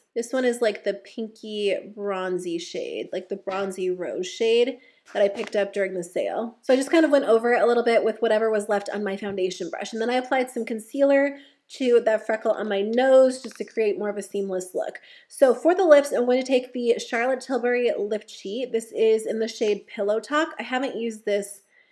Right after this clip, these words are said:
in a while. I feel like I need to sharpen mine. But I just want to define my lips a little bit before I go in with the gloss. So this is from Amicale. It is the lip treatment oil in the shade Smitten,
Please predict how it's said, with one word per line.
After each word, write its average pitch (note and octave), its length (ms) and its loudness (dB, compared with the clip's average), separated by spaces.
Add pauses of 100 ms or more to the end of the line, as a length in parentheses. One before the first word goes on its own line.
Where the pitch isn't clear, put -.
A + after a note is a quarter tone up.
in G#3+ 100 -6
a G3+ 80 0
while. F#3+ 280 -4
I G3 100 -4
feel G#3+ 140 -6
like G#3 120 -4
I G#3 40 -6
need G3+ 120 -6
to F3+ 60 -6
sharpen F3+ 420 -8
mine. E2+ 360 -10 (280)
But A#3+ 100 2
I A3 40 4
just B3 220 0
want C#4+ 220 0
to C4+ 200 2
define A#3 380 -2
my A3 140 0
lips G#3+ 300 0
a G#3 120 2
little A3+ 260 0
bit G#3 320 6
before A3 260 -4
I G#3 80 0
go G3+ 240 2
in G3+ 200 0
with G3 160 -4
the F#3+ 80 -4
gloss. F#3+ 520 -6
So G#3+ 120 0
this A#3+ 220 2
is C#4+ 260 -6
from D#4 280 0
Amicale. B3+ 720 0
It G#3 80 2
is A3+ 200 2 (100)
the A3+ 420 0
lip B3+ 280 0
treatment B3+ 500 -8
oil G#3+ 280 2
in G#3+ 160 -2
the G#3+ 80 -4
shade G3+ 360 -4
Smitten, C#4+ 640 -4